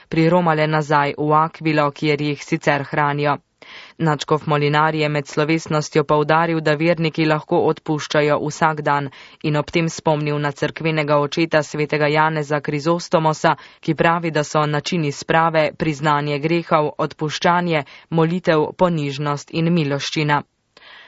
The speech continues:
Na novinarsko vprašanje, ali praznik odpuščanja in Celestinovo leto lahko abruškim vernikom, ki še vedno živijo v žalostnih razmerah in strahu, prinese upanje, je monsignor Molinari odgovoril, da si osebno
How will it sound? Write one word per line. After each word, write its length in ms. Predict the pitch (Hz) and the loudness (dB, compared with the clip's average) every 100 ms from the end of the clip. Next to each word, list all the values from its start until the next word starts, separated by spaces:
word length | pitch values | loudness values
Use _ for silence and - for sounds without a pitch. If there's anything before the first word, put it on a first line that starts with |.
| - _ | -20 _
Na 80 | 165 | 0
novinarsko 600 | 160 156 180 151 - 151 | 2 2 2 0 0 0
vprašanje, 600 | 143 147 143 170 170 165 151 | 2 0 2 2 2 0 0
ali 160 | 147 147 | 0 0
praznik 440 | 156 160 156 151 | 0 0 -2 -2
odpuščanja 720 | 151 - 151 - 165 165 156 | -4 -2 -4 2 2 2 -2
in 220 | 143 151 143 | -2 -4 -2
Celestinovo 720 | 160 147 143 175 165 151 147 | -2 -2 -4 -2 0 2 2
leto 380 | 151 170 170 151 - - - | 2 2 2 0 -4 -16 -4
lahko 300 | 156 - 160 | -4 2 2
abruškim 540 | 156 160 175 - 156 143 | 2 0 -4 -2 -4 0
vernikom, 560 | 160 165 175 165 160 147 | 0 2 0 0 0 0
ki 140 | 156 | -6
še 160 | - 156 | -2 0
vedno 300 | 165 147 143 | 0 0 -2
živijo 380 | 143 143 147 139 | -4 -2 0 0
v 80 | 147 147 | 0 2
žalostnih 560 | 151 156 151 160 151 147 | 2 2 -2 -4 -4 -2
razmerah 520 | 143 151 160 151 143 143 | -2 0 2 2 0 -6
in 80 | |
strahu, 520 | 139 - 160 160 160 147 - | -4 0 2 2 0 -2 0
prinese 560 | 160 147 143 143 151 | -2 0 -2 -2 0
upanje, 540 | 135 165 175 170 160 139 - _ | 0 0 2 2 0 -2 -8 _
je 140 | 165 160 | 0 2
monsignor 440 | 156 - 165 160 151 | 2 2 2 2 2
Molinari 560 | 151 147 156 170 165 | 0 2 0 0 0
odgovoril, 640 | 147 135 147 143 156 170 156 | -2 0 -2 2 2 2 0
da 80 | 147 | -2
si 160 | 156 | -2
osebno 540 | 143 139 170 170 170 | -4 -4 -2 0 0